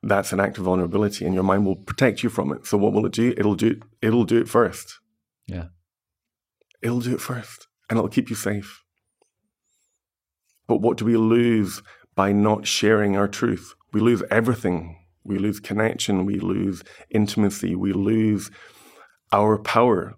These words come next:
Speaker 1: Like, you have so much power. I can feel it in the room with you. You're, you're immensely powerful, and you have such wisdom, and you have such a brilliant mind, and it's so astute, and you can identify things, and you can synthesize them, and you can put them out there. And you've achieved phenomenal success in what you're doing,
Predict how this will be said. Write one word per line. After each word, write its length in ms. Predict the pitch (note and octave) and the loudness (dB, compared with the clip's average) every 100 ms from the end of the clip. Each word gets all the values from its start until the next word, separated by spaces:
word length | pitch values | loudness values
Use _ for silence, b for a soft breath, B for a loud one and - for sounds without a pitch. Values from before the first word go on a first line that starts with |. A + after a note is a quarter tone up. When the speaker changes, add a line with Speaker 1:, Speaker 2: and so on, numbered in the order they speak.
| - | -6
Speaker 1:
Like, 120 | A#2+ | -2
you 120 | A#2+ | 0
have 120 | A#2+ | -2
so 220 | - B2+ | -2 2
much 200 | C3+ - | 2 2
power. 140 | - G2 | 2 2
I 80 | G2+ | 2
can 160 | B2+ | 0
feel 240 | A#2+ C#3 C3 | 2 2 4
it 100 | - | 2
in 80 | |
the 80 | A#2+ | 4
room 160 | A#2+ A#2 | 4 4
with 140 | A#2+ | 4
you. 80 | B2 | 2
You're, 540 | F#2+ A2 A#2 A2+ A2 B B B _ _ _ _ | 0 2 4 6 4 B B B _ _ _ _
you're 440 | - B2 B2 B2 | -20 0 4 6
immensely 500 | A#2 A#2+ A#2+ - B2 | 6 4 0 0 0
powerful, 680 | A2+ C3+ D3 - E2+ D#2+ D#2+ _ _ | 2 0 0 -4 -8 -8 -18 _ _
and 100 | G#2 | 0
you 80 | A2+ | 2
have 160 | A2 A2+ | 2 0
such 340 | - B2 - | 0 -2 2
wisdom, 360 | C3 C3+ A2 G2 | 2 2 2 2
and 100 | G2 | 2
you 100 | G2+ | 2
have 320 | G2+ G2 F2 B B - | 2 0 -4 B B -6
such 260 | - - | -4 -2
a 40 | A2 | 0
brilliant 280 | A#2+ A2 G2+ | 2 2 2
mind, 220 | B2 G#2 | 2 2
and 100 | G2+ | 0
it's 80 | - | 0
so 180 | A2+ | 0
astute, 440 | G#2 - - D3 - | 0 -2 -2 -2 0
and 80 | G#2+ | 0
you 60 | |
can 140 | G#2+ G#2+ | 2 0
identify 680 | G2 G2+ A#2+ B2 C3+ B2 G2 | 2 2 2 0 0 0 0
things, 340 | - F#2+ F#2+ | -2 -4 -2
and 100 | G#2 | -2
you 60 | G2+ | 0
can 140 | G2+ | -2
synthesize 680 | - C3 B2+ A#2+ - G#2 F#2+ | 2 0 0 -2 0 0 0
them, 140 | F#2 | -2
and 100 | G2 | -4
you 60 | G2+ | -2
can 180 | G#2+ G2+ | -2 -2
put 160 | B2 | -2
them 120 | G#2 G#2 | 0 2
out 200 | A#2 - | 2 0
there. 300 | E2+ F#2 - B B B B B | -4 -4 -10 B B B B B
And 120 | A2+ A#2 | 2 2
you've 180 | A#2 | 2
achieved 340 | A2 - B2 A#2+ | 0 2 2 2
phenomenal 580 | - A2+ A#2 A#2+ A#2+ A2+ | 2 4 4 4 2 0
success 600 | - - C3+ C3 - - | -4 -2 -2 -2 -6 -4
in 100 | G#2+ | 0
what 160 | G#2 F#2+ | 0 0
you're 120 | G2+ | -2
doing, 520 | A2+ B2 F#2+ F2+ F2 | 2 2 2 -2 -6